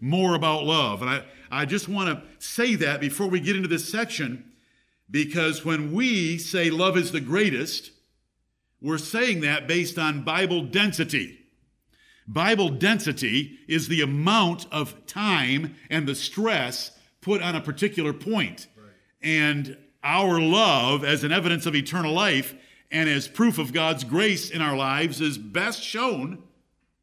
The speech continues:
Speaker 1: by love of others.
Speaker 2: Right.
Speaker 1: Because that is not what we are by nature.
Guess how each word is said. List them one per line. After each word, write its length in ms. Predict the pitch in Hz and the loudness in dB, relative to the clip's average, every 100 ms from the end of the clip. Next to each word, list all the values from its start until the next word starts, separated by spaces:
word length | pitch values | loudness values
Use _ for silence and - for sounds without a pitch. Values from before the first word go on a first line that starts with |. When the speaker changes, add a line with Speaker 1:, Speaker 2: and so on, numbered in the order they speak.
| _ 92 | _ -8
Speaker 1:
by 160 | 127 | -2
love 240 | 151 175 185 | 2 2 2
of 120 | 180 | 2
others. 460 | 226 175 - - - _ - | 2 0 -4 -12 -20 _ -20
Speaker 2:
Right. 220 | 131 127 - _ _ _ _ _ _ | -20 -20 -20 _ _ _ _ _ _
Speaker 1:
Because 520 | 156 165 180 156 147 | 0 2 2 2 2
that 180 | 175 175 | 2 2
is 160 | 139 139 | 0 0
not 320 | 185 226 214 | 2 2 2
what 160 | 226 | 2
we 140 | 196 202 | 2 2
are 220 | 214 208 | 4 2
by 180 | 151 156 | 2 4
nature. 460 | 180 196 156 85 | 4 2 0 -4